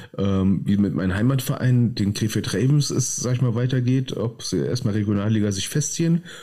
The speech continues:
oder ob sie so richtig weit vorne, äh, angreifen können. Wie es in Düsseldorf abgeht, ne, mit den Bulldozern, ob die jetzt, sag ich mal, leider Gottes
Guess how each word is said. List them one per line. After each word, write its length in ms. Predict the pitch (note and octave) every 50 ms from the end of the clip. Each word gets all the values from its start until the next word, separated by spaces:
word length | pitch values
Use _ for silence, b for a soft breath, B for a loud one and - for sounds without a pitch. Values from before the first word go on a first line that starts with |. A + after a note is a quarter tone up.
| B B B
oder 160 | - G#2+ A2+ G#2
ob 60 | G2
sie 60 | G2+
so 120 | G#2+ G#2 - - - -
richtig 280 | B2 B2+ C#3+ D#3 C3+ B2 C3
weit 160 | C#3+ C#3+ -
vorne, 800 | - - C3+ C#3 D3 D3+ - - - - - C3+ B2+ A#2 - - -
äh, 20 | -
angreifen 460 | C3+ C#3+ C3 - C3+ C3+ C3 C#3+ C3+
können. 320 | - D3 C#3+ D3 D#3 - - - _ _ _ _ _ _ _ _ _ _ _ _ _ _ _ B B B B B B B B B
Wie 60 | A2
es 120 | A2 - A2+
in 100 | G2 -
Düsseldorf 600 | B2+ C#3+ - F3 C#3+ C3 C#3+ C#3 C#3+ B2+ - - -
abgeht, 640 | - B2+ - - - B2 - - - - - - - -
ne, 160 | A2 A#2 C3+
mit 180 | B2 G2 - G2
den 140 | F#2+ F2+
Bulldozern, 560 | - A2 A#2 C3+ C3 B2 B2+ B2+ A#2+ C3 A#2+ -
ob 120 | - -
die 80 | - G#2
jetzt, 140 | F#2+ F#2+
sag 80 | G2 G2
ich 100 | F#2+ -
mal, 380 | G#2+ F#2+ G2 G2 E2+ - - -
leider 240 | - F2+ G2+ G2 G2
Gottes 300 | E2+ G2+ F#2+ - - -